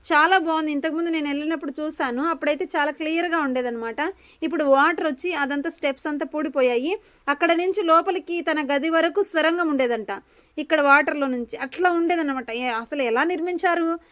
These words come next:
ఎలా నిర్మించారంటే అలా నిర్మించారండి మరి. అప్పుడు రాణిగారు స్నానం చేయడానికి ఈ కొలను ఉపయోగించుకునేవారంట. చాలా బాగుండేది మరి. అలాగే ఈ చే-, ఈ చాలా చరిత్ర ఉందన్నమాట.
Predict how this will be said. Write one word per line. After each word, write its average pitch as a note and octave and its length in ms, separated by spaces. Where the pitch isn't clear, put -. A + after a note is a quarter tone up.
ఎలా C4+ 220
నిర్మించారంటే E4+ 760
అలా D#4+ 280
నిర్మించారండి D#4 680
మరి. C4+ 280
అప్పుడు C#4 280
రాణిగారు D#4 540
స్నానం E4 420
చేయడానికి C#4+ 500
ఈ F4 140
కొలను D#4+ 380
ఉపయోగించుకునేవారంట. B3+ 1000
చాలా D4 260
బాగుండేది B3+ 580
మరి. A#3 260
అలాగే D#4+ 400
ఈ E4 220
చే-, C#4+ 140
ఈ D#4 600
చాలా D4+ 420
చరిత్ర F#4 300
ఉందన్నమాట. D4 560